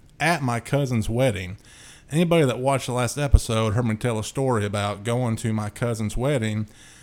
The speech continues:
and the, they're basically being the flimsiest chairs you ever seen at this wedding. It gave me a phenomenal idea.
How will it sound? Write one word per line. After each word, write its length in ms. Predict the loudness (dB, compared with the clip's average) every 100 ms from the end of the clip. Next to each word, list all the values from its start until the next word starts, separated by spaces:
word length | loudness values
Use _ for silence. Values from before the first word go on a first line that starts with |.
| -20 -12
and 280 | -2 0 0
the, 180 | -2 -8 -20 -18
they're 180 | -8 -6
basically 520 | -2 2 2 2 -2
being 240 | 0 2
the 100 | 2
flimsiest 720 | -2 -4 2 4 4 2 -2 -2
chairs 680 | 0 2 4 2 0 -4
you 120 | -4 -2
ever 200 | 0 -2
seen 380 | -2 0 0
at 180 | 0 -4
this 180 | -2 -2
wedding. 400 | -2 -4 -4 -10 -12 -20 -20 -8
It 140 | -4 0
gave 200 | 2 2
me 80 | 0
a 40 |
phenomenal 520 | 0 0 2 2 0
idea. 640 | 0 -2 -2 -2 -2 -4